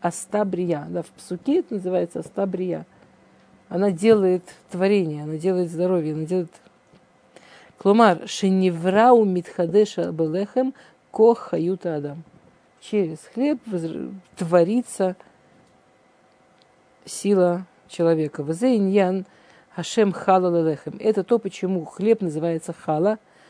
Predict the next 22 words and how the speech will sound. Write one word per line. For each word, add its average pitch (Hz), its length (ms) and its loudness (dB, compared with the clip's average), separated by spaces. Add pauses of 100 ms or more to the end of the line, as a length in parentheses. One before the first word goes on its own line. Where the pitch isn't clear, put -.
(300)
Клумар 202 480 2
халь, 180 600 0 (160)
от 170 120 -8
слова 202 480 0
халь, 165 540 0 (600)
от 175 160 -2
слова, 208 500 4 (880)
э, 160 240 -2 (260)
начи-, 190 500 0
ну, 175 340 -2
лахуль, 175 480 -4 (340)
лятхиль, 190 600 -4 (720)
начинать. 185 760 0 (2000)
Мы 220 100 6
же 202 80 2
каждый 226 360 0
раз 226 160 0
хлеб 214 280 0
де-, 196 160 0
хлеб 214 240 0
делаем 180 360 -4
заново. 165 380 -8